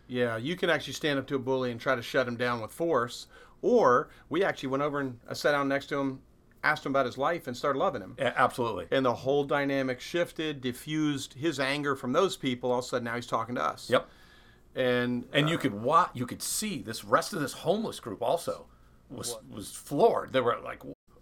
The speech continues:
Speaker 2: "You guys are actually talking to him." No one talks to him.
Speaker 1: Right.
Speaker 2: Everyone just sort of kowtows.
Speaker 1: Falls in line, right.
Speaker 2: Absolutely.
Speaker 1: Yeah. Uh, a takeaway for me, if you see s-, people being bullied, to do something,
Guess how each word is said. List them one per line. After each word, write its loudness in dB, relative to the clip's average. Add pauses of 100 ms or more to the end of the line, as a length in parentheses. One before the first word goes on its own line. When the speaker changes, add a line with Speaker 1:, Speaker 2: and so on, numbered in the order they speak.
Speaker 2:
"You -2
guys -2
are 0
actually -2 (160)
talking -2 (360)
to -8
him." -2 (220)
No 4
one 4
talks 0
to -12
him. -14 (180)
Speaker 1:
Right. -6 (160)
Speaker 2:
Everyone 4
just -4
sort 2
of -6
kowtows. -2 (280)
Speaker 1:
Falls 10
in 2
line, 2
right. 6
Speaker 2:
Absolutely. 2
Speaker 1:
Yeah. -8 (400)
Uh, 0
a -4
takeaway 0
for -4
me, 0 (100)
if -4
you -6
see -6
s-, -6
people -4
being -2
bullied, -2
to -6
do -2
something, -2